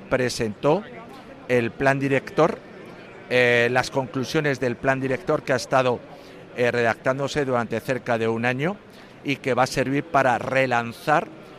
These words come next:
a partir de ahí salen distintos planes de actuación del Camino de Santiago francés. Espero en este año y en el siguiente, eh, tomar la alternativa con el resto de caminos tradicionales históricos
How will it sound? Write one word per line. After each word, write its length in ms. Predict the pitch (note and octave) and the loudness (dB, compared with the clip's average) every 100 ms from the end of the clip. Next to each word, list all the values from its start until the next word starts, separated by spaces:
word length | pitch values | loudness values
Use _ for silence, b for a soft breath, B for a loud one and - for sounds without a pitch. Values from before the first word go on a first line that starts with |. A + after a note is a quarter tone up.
| B | B
a 100 | A2 | -6
partir 380 | - A#2 - C3 | -2 -2 -2 -2
de 60 | B2+ | 0
ahí 160 | B2+ | 0
salen 400 | A2+ C#3+ B2 G#2+ | 0 -2 -2 -4
distintos 500 | G#2+ - B2+ A2 A2+ | -8 -8 -8 -6 -8
planes 360 | - A#2+ A#2 A2+ | -6 -4 -4 -4
de 60 | |
actuación 520 | A2 - A2 C#3 D3 G#3 B B B - G#2+ | -6 -4 -4 -2 -2 -2 B B B -16 -4
del 500 | A#2 A2 A2 G#2+ G#2 - | 0 2 0 -2 -4 -2
Camino 340 | A2 A#2 C3 | -2 0 -2
de 80 | B2+ | -2
Santiago 540 | - A2+ A#2 A#2+ C3 | -2 -4 0 0 0
francés. 640 | B2 G#2 G#2 - G#2+ - - B B B | -2 -4 -4 -2 -6 -6 -14 B B B
Espero 540 | B2+ B2 - E3+ D3 A#2 | -6 -6 -2 0 0 0
en 80 | |
este 340 | B2+ - B2+ B2 | -4 -4 0 0
año 240 | A#2 G#2 | 0 -2
y 100 | G2 | -4
en 80 | G#2 | -4
el 100 | G#2 | -6
siguiente, 540 | - G#2+ A#2+ B2 F#3 A3+ B B B B - | -4 -2 -2 -2 -6 -6 B B B B -2
eh, 300 | A2+ A2+ G#2+ | 0 0 0
tomar 460 | A2+ A2+ C3 A#2 - | -2 2 4 2 -2
la 160 | G#2+ G#2+ | -2 0
alternativa 800 | G#2+ - G#2+ G#2+ A2 D#3 D#3+ G#3 | 0 -2 -4 -4 -4 -2 -2 -2
con 260 | A3 A#2+ A2 | -2 -4 -2
el 120 | G2+ | -4
resto 360 | C3+ A#2+ - A#2+ | -2 -4 -2 -2
de 120 | A2+ | -2
caminos 720 | A2+ G#2+ B2+ A2+ G#2+ - - B B B - | -2 -2 -2 -2 -4 -6 -10 B B B -4
tradicionales 800 | A#2 A2+ A#2 - A2 B2 A#2+ A#2 | 0 0 0 -2 0 0 -2 -6
históricos 640 | G2+ B2+ C#3 C3+ F#3 - | -4 -2 -2 -2 -6 -6